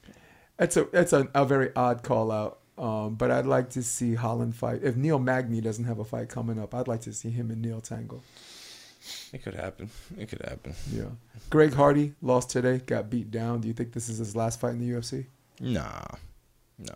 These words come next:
Speaker 2: he'll be around. He's an
Speaker 1: Right.
Speaker 2: athlete. He wants to do it, but
Speaker 1: Yeah.
Speaker 2: he gonna get beat.
Speaker 1: He is.
Speaker 2: And he
Speaker 1: And
Speaker 2: deserve it. <laughs>
Speaker 1: yeah. And hon-, and honest, it's an honest beatdown because he's taking this seriously and he's honestly preparing. And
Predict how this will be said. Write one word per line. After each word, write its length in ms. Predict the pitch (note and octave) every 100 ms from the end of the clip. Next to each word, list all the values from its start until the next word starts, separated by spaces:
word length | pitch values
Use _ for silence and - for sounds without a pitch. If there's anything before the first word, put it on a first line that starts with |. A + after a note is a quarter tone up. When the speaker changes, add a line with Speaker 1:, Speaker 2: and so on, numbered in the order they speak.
| -
Speaker 2:
he'll 100 | G2
be 160 | E2 C2+
around. 320 | A#1 A1 F2+ - _ -
He's 160 | G2
an 100 | F2
Speaker 1:
Right. 120 | C2+
Speaker 2:
athlete. 260 | C2 F#2 D2+
He 80 | E2
wants 220 | D#2+ D2
to 120 | -
do 180 | - D2
it, 120 | C2
but 200 | - B1+ - - - -
Speaker 1:
Yeah. 120 | - - - -
Speaker 2:
he 80 |
gonna 160 | E2+ C#2+
get 200 | C2 C2
beat. 240 | C#2+ C2+ - - - - - -
Speaker 1:
He 140 | B2+
is. 360 | G#2 F2+ F2+ - _ _ _ _
Speaker 2:
And 100 | C2+
he 40 | -
Speaker 1:
And 60 | -
Speaker 2:
deserve 340 | E3+ E3 A1+
it. 80 | - F#2+
<laughs> 160 | - -
Speaker 1:
yeah. 380 | - G3+ A2 D#2+ -
And 140 | G3+ G3+
hon-, 180 | G3+ -
and 180 | F3+ F#3
honest, 340 | G3+ G#3+ G#3
it's 160 | B3 -
an 100 | F#3
honest 340 | G3 F#3 C3+
beatdown 400 | A2+ B2+ C3+ C3
because 520 | B2+ B2+ C#3+ C3 B2+ B2
he's 520 | D#3 D#3+ D3 A#2 -
taking 380 | D#3+ F3 C3+ A#2
this 140 | A2+
seriously 540 | - G#2+ G#2+ - B2
and 120 | A2+ B2
he's 120 | A#2
honestly 400 | C#3 C#3 B2+ A#2+
preparing. 540 | A#2 A2 G#2+ A2 A2+
And 360 | A2 A2 G#2+